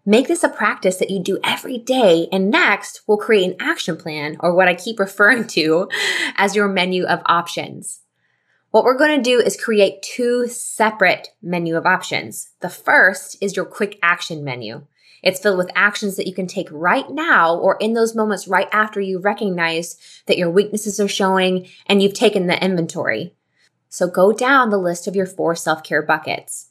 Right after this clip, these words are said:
What can you do right now to gain your strength back or to fill those buckets back up? Can you create a more calm or less hectic environment?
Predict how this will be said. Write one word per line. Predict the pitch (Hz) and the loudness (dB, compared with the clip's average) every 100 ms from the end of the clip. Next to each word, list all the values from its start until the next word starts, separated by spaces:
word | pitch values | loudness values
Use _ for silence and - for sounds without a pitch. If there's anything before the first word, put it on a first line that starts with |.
| _ _ _ _ _ _ | _ _ _ _ _ _
What | 175 202 | 2 2
can | - 285 | 2 0
you | 302 | 0
do | 247 240 220 | 0 2 2
right | 185 190 170 | 4 2 0
now | 180 196 247 160 151 175 - | -2 2 4 4 2 -2 -6
to | - | -12
gain | 185 180 180 | -4 -4 -2
your | 185 | -6
strength | - 269 392 - | -4 -2 -2 -2
back | - 131 139 - | 0 0 0 -2
or | 180 | -2
to | 180 | 0
fill | 180 208 190 | 0 2 2
those | 180 180 | 0 -2
buckets | 175 165 - | -4 -4 -6
back | 147 143 | -8 -2
up? | 143 - - _ _ _ _ _ _ _ _ _ _ | 0 0 -2 _ _ _ _ _ _ _ _ _ _
Can | - 202 | -4 2
you | 226 220 | 4 2
create | - 202 202 196 | 0 4 4 4
a | 196 | 2
more | 196 185 180 | 2 0 0
calm | - 196 196 190 | -6 -2 0 2
or | 175 | 0
less | 175 175 175 | 2 0 -2
hectic | - 190 185 196 190 | -6 -8 -6 -6 -4
environment? | 170 165 165 202 247 302 311 - | -4 0 2 2 0 -2 -4 -14